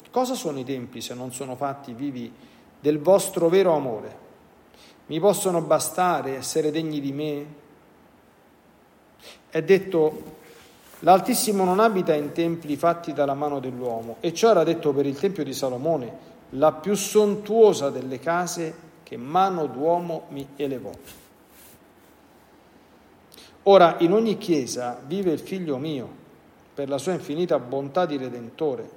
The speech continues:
e Amico. Ma io,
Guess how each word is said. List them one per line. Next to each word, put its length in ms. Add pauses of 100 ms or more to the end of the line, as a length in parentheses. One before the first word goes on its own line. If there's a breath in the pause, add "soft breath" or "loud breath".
e 140
Amico. 400 (1600 soft breath)
Ma 160
io, 440